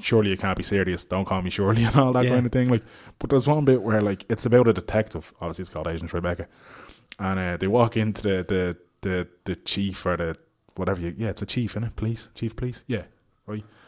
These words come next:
Speaker 1: They walk into his office and he's like, "Take a seat." So they literally just pick up the seat and walk out. Like, it's real <laughs> stupid, you know what I
Speaker 2: <laughs>
Speaker 1: mean? But, like,
Speaker 2: Quirky.
Speaker 1: yeah, if, as I said, if you're into that kind of Leslie Nielsen, like Airplane or The Naked Gun, any of them,
Speaker 2: You'll
Speaker 1: you,
Speaker 2: enjoy
Speaker 1: yeah,
Speaker 2: it.
Speaker 1: you'll enjoy that.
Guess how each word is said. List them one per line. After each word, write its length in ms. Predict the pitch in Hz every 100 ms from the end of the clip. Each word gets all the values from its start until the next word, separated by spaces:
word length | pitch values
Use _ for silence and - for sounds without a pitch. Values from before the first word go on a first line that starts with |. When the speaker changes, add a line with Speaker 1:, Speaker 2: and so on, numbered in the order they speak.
| _ -
Speaker 1:
They 60 |
walk 220 | 123 123
into 200 | 135 117 113
his 160 | 110
office 260 | 117 113 90
and 60 | 95
he's 120 | 87
like, 100 | 87 - -
"Take 180 | 107
a 40 | -
seat." 280 | - 95 - -
So 120 | - 113
they 60 |
literally 220 | 120 131 120
just 160 | 117
pick 180 | - 131
up 100 | 120
the 80 | 107
seat 260 | 127 127
and 80 | 117
walk 240 | 110 113 113
out. 200 | 131 139
Like, 200 | 104 95
it's 120 | 117
real 180 | 175 175
<laughs> 0 |
stupid, 600 | 170 - - 139 175 214
you 200 | 190 175
know 100 | 156
what 120 | 190
I 40 | 175
Speaker 2:
<laughs> 200 | 160 135
Speaker 1:
mean? 80 | 117
But, 180 | 117
like, 320 | 113 110 104 - -
Speaker 2:
Quirky. 420 | 139 135 143 127 - - _
Speaker 1:
yeah, 180 | 120 123
if, 360 | 101 104 110 110 -
as 160 | 123
I 40 | 107
said, 180 | 107 98
if 60 |
you're 100 | 107
into 160 | 120 131
that 160 | 123
kind 160 | 117 117
of 60 | 104
Leslie 240 | 110 104
Nielsen, 240 | 104 92 95
like 80 |
Airplane 580 | 95 98 95 101 92 92
or 220 | 90 87
The 80 | 85
Naked 260 | 90 92 90
Gun, 220 | 92 92
any 120 | 92
of 60 | 92
them, 220 | 90 85 -
Speaker 2:
You'll 160 | - 117
Speaker 1:
you, 60 | 107
Speaker 2:
enjoy 220 | 104 -
Speaker 1:
yeah, 80 | -
Speaker 2:
it. 60 |
Speaker 1:
you'll 120 | 175 175
enjoy 260 | 170 85
that. 180 | 107 -